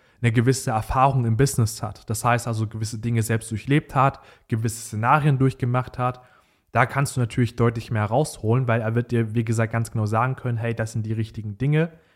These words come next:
in der richtigen Reihenfolge, die du bitte so und so umzusetzen hast,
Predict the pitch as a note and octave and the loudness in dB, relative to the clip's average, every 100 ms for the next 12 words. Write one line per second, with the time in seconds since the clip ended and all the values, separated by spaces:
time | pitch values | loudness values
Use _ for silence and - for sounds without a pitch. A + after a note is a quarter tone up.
0 | - A2 G#2+ - A2 G2+ A2 D3+ - C#3+ | -2 0 0 -2 -6 -2 0 0 0 0
1 | C#3 C#3+ C#3+ - _ A2 A2+ A#2 A2 A2+ | 2 0 -2 -10 _ -2 0 0 -2 -2
2 | G#2 A#2+ C3+ C3 - A#2 A2+ D3 E3 D#3 | 0 4 4 2 0 -2 0 0 0 0
3 | C#3+ C#3+ D3+ C3 D3 - | 0 0 -2 0 0 -2